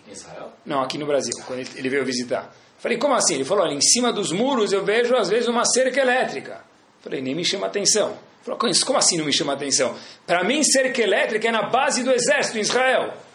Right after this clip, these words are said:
Speaker 2: Fora da base do exército, eu nem, nem vejo isso."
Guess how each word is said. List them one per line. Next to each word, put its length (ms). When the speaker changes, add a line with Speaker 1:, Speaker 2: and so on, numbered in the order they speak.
Speaker 2:
Fora 260
da 100
base 220
do 60
exército, 460
eu 200
nem, 440
nem 260
vejo 420
isso." 400